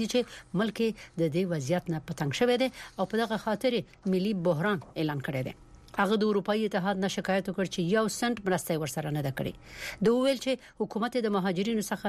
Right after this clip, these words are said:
نهه زره جعلي اغلا شوي پاسپورټونه نیولي دي. ایوانوف د جرمني نه شکایت وکړ چې د اسلام پالو وسلوالو په هکله یې بایومتریک او ضروري معلومات نه دي ورسره شریک کړي.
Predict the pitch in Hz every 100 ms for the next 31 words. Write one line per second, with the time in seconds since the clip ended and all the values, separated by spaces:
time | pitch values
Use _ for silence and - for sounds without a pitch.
0 | 185 190 240 208 175 180 151 135 165 160
1 | 208 226 170 165 156 - 185 175 156 -
2 | 160 247 202 151 151 143 131 - - -
3 | - 185 170 165 214 202 202 202 190 214
4 | 226 202 208 208 208 202 208 196 202 -
5 | - 190 190 - 180 165 208 190 180 185
6 | 180 185 170 170 - 196 214 214 214 -
7 | - - 170 165 156 196 202 240 - -
8 | 190 170 165 165 190 160 156 170 185 180
9 | 185 247 185 147 156 147 - 139 - 131
10 | 127 -